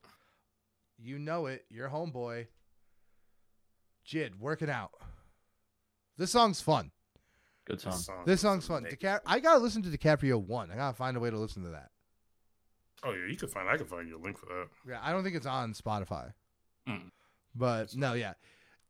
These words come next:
Speaker 1: Listen, I, the, I'm gonna finally admit it. After a hundred episodes of this podcast, I'm gonna finally admit something that is much older than this podcast, and that is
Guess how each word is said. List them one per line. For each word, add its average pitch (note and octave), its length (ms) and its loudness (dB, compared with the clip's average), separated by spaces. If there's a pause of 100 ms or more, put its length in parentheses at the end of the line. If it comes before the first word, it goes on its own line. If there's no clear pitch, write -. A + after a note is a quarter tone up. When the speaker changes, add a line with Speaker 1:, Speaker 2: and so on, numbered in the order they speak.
Speaker 1:
Listen, D3+ 460 0
I, F3+ 460 0
the, D#3 340 -4 (1500)
I'm E3+ 100 2
gonna G3+ 140 4
finally E3+ 520 2
admit B2+ 220 -2
it. G#2+ 80 -8
After C#3 220 -4
a B2+ 80 -4
hundred F3 380 -2
episodes B2+ 380 -4
of A#2 60 -4
this G#2+ 120 -8
podcast, A2 500 -2 (460)
I'm C3+ 120 -2
gonna C#3 160 4
finally D3 400 4
admit B2+ 300 0
something A2+ 360 0
that A2 140 2
is G#2 140 -2
much C3+ 240 2
older G#2 220 -4
than F2+ 180 -6
this E2 120 -8
podcast, F2 460 -8
and A2 140 -8
that C#3 160 0
is B2 260 0